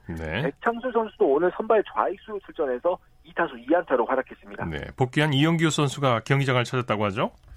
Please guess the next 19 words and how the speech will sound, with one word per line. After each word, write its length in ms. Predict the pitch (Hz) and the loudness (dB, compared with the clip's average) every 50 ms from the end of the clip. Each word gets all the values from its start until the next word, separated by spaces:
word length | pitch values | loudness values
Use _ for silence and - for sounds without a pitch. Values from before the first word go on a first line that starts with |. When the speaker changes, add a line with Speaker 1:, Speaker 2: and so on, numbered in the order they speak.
| - - - - - - - _ 120 | -20 -20 -20 -20 -20 -20 -20 _ 0
Speaker 2:
네, 140 | 123 127 123 | 2 2 4
오늘 300 | 120 123 139 165 170 160 - | 4 4 4 4 4 2 2
사실 200 | - 180 175 160 | 2 0 0 0
경기보다 640 | - 127 123 143 151 - 208 - 175 175 175 160 143 | 2 0 -2 -2 -2 -2 -2 0 2 4 4 4 4
더 260 | - - 120 139 147 | 4 4 4 4 4
주목을 360 | - - 151 156 156 156 160 151 | 2 0 -2 0 0 2 2 2
끈 180 | - 156 135 | 2 0 0
이슈이기도 480 | 123 127 - - 156 151 151 147 143 139 | -2 -6 -6 -2 0 0 0 2 2 0
했는데요. 480 | 151 170 170 131 117 123 156 170 123 - - - - - - _ - | 2 2 2 2 4 4 6 4 4 2 -2 -10 -20 -20 -20 _ -10
시즌 260 | 233 220 254 254 233 | -4 -2 -2 0 2
전 260 | 233 226 226 220 196 | 2 0 0 -2 -2
돌발적인 640 | - 135 - 330 196 214 214 208 208 196 196 196 185 - | -2 0 2 4 4 2 2 2 2 0 0 -2 -4 -8
트레이드 300 | - 240 233 233 220 - | -8 -8 -6 -6 -4 0
요구로 480 | 190 175 160 311 302 311 311 320 - 269 | 2 2 2 2 2 4 4 4 4 2
이영규 340 | - - 320 180 190 180 - | 2 0 0 0 0 0 -2
선수가 440 | 170 160 147 - 143 - 147 143 - - | -2 -2 -2 -4 0 2 2 2 2 0
참가 300 | - - 247 247 254 240 | -4 -8 -4 0 2 2
활동 320 | 233 226 - - 202 185 | 2 2 2 0 -2 -2
정지라는 580 | - 135 127 135 - - 147 143 139 139 135 | -2 -4 -6 -6 -4 0 0 0 0 0 -4